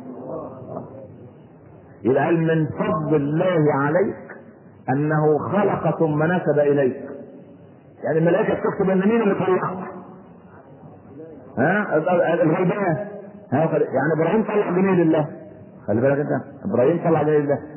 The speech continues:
الملائكة بتكتب إيه؟ ها؟ هل الملك اللي طلع الجنيه ولا إبراهيم اللي طلع الجنيه؟ بتكتب إيه في الك-، الكتاب الحسنات بتاعك؟ إبراهيم. وإبراهيم ما عملش حاجة إلا أنه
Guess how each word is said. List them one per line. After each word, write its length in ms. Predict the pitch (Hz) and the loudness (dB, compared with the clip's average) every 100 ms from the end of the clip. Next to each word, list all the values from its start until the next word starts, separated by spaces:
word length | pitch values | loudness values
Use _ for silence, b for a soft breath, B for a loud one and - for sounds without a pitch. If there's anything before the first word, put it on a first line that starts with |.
| - | -4
الملائكة 500 | 143 190 233 285 - | 0 2 2 -2 -2
بتكتب 440 | 214 254 - 196 175 | -2 -4 -2 -2 2
إيه؟ 320 | 165 113 - - - - - - - - | 2 2 -2 -18 -20 -20 -20 -20 -20 -6
ها؟ 180 | 165 170 - - - - - - | -2 -2 -4 -18 -20 -20 -18 -8
هل 200 | 156 233 | -4 0
الملك 460 | 220 220 - - | 2 2 -2 -2
اللي 160 | 220 208 | 0 0
طلع 320 | 240 247 220 | 0 0 0
الجنيه 420 | 196 202 240 247 226 | 0 2 2 2 2
ولا 240 | 220 214 | 2 2
إبراهيم 300 | 190 214 233 | 0 2 2
اللي 140 | 202 | 2
طلع 240 | 180 185 165 | 2 2 2
الجنيه؟ 200 | 156 160 | 2 2
بتكتب 400 | 160 - 214 208 | 0 -2 0 0
إيه 80 | 214 | 0
في 80 | 180 | 0
الك-، 240 | 156 170 | 0 0
الكتاب 320 | 147 156 185 | -2 0 0
الحسنات 380 | 160 151 156 156 | 0 -2 0 0
بتاعك؟ 320 | 147 156 143 - - - - - - - - 113 | 0 -2 -4 -6 -18 -20 -20 -20 -20 -20 -12 -4
إبراهيم. 640 | 131 143 170 196 147 107 - - B B B | 0 2 2 0 0 -2 -12 -18 B B B
وإبراهيم 420 | 139 165 196 233 277 | -2 -2 -2 -2 -4
ما 60 | |
عملش 280 | 254 254 240 220 226 | -2 -4 -4 -4 -4
حاجة 380 | 262 226 233 262 | -2 -2 -4 -2
إلا 600 | 247 226 220 220 214 202 | 0 0 0 -2 -2 -2
أنه 640 | 208 220 233 196 214 | -2 0 0 2 0